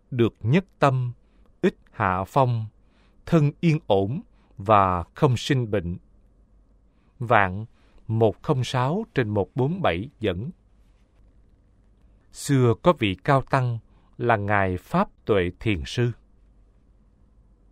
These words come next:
Mục mười.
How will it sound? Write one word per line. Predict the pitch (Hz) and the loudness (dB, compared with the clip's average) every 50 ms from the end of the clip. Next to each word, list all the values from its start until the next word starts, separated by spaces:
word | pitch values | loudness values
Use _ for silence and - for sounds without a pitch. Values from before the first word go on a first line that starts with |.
| _ _ _ _ _ _ _ _ _ _ _ _ _ _ _ _ _ _ _ _ _ _ _ _ _ _ _ _ _ _ _ _ _ _ _ _ - | _ _ _ _ _ _ _ _ _ _ _ _ _ _ _ _ _ _ _ _ _ _ _ _ _ _ _ _ _ _ _ _ _ _ _ _ 0
Mục | 127 123 120 - - 123 | 2 2 2 0 0 0
mười. | 123 113 101 95 90 82 | 2 2 2 2 0 -4